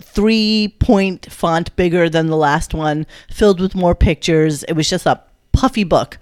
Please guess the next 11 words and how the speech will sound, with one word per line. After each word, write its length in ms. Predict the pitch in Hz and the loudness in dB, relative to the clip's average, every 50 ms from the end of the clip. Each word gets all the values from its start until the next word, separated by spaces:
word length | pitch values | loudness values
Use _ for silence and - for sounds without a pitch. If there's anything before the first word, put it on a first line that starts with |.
| - - - - - _ _ - - | -20 -20 -20 -20 -20 _ _ -6 -6
uh, 60 | - - | -4 0
with 220 | 226 190 190 165 | 0 0 2 2
no 240 | 180 196 202 208 202 | 2 2 2 4 2
content 480 | 185 - - - 151 156 - 170 135 92 | 2 2 0 0 0 0 0 -2 -2 -2
whatsoever, 640 | 78 123 - - - 131 80 92 - - - - 143 - - | -2 -4 -6 -4 -4 -4 -2 -2 -2 -4 -6 -8 -10 -8 -6
just 200 | - 180 - 151 | -6 -4 -2 -4
a, 100 | - - - - | -4 -6 -2 0
a 200 | 165 147 - - _ - 165 - _ _ - | 0 0 0 -2 _ -18 -18 -18 _ _ -2
bunch 200 | - 233 214 214 | 0 2 2 2
of 160 | 220 180 - | 2 0 0
bullshit. 420 | - 143 131 135 - - 101 - | 0 0 0 -2 -4 -6 -8 -8